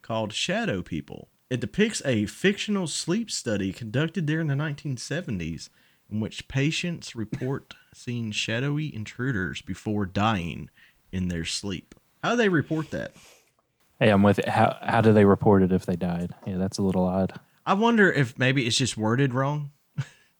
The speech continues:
Speaker 1: And it's supposed to be like, they report seeing shadowy intruders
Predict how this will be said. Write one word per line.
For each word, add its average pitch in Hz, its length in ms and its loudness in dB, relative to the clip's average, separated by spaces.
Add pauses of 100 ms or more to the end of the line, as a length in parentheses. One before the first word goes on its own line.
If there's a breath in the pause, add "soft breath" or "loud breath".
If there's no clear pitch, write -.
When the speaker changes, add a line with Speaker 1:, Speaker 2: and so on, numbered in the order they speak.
(560)
Speaker 1:
And 143 140 8
it's 135 320 4
supposed 151 300 4
to 139 60 -6
be 147 140 4
like, 120 280 4 (340 soft breath)
they 139 120 2
report 143 540 0 (440)
seeing 160 600 4
shadowy 127 720 0
intruders 120 540 0